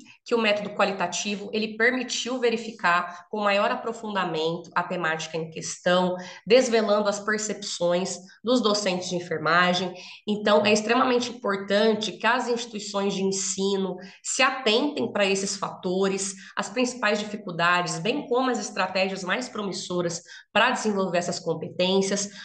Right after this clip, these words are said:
pra que se possa mitigar essas lacunas, né, por meio de estratégias inovadoras e também com base nas experiências exitosas no ensino de competências gerenciais,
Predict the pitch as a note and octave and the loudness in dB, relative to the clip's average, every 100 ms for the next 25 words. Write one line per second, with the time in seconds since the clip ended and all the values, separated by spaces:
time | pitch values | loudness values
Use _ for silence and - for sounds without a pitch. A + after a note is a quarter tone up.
0 | - C4 D4 - - - G#3+ C4 - G3+ | -2 0 2 0 -2 4 6 8 6 4
1 | G3+ A#3+ - G#3 F#3+ A3 D#4+ - A#3 G3 | 2 2 0 0 4 4 4 0 0 0
2 | F3+ - F3+ G3 G3+ G3 - - - - | -2 -2 0 2 2 2 -2 -8 -18 -2
3 | G#3 G#3+ G#3+ G3 G3 G3+ G3 - F#3 F3+ | 0 0 0 2 2 0 -2 -2 -2 0
4 | F3 F3 F3 F3+ E3 D#3 D3 D#3 F#3 G3+ | 0 0 -2 -2 -2 -2 -4 -2 0 0
5 | G3+ - - _ _ - - - C4 C4+ | 0 -4 -10 _ _ -20 -20 -8 -4 0
6 | D4 B3 A3+ - - G3+ G3+ A#3 G#3+ G#3+ | 0 2 0 -2 -2 4 4 4 2 0
7 | G#3 A3 - A3+ G#3+ A3+ A3 G#3+ A3+ B3+ | -2 -2 0 0 0 0 -2 -2 -2 -4
8 | G3+ F#3+ G#3 G#3+ G#3 - - - G#3 G#3 | 0 2 2 0 -4 -10 -16 -6 0 0
9 | - F#3+ F#3+ - F#3+ F3+ F3+ E3+ F3 F3 | 0 -2 -4 -2 -2 -2 -2 -2 -2 -4
10 | F3 E3 E3 - F3 F3 A3 | 0 2 2 4 6 4 2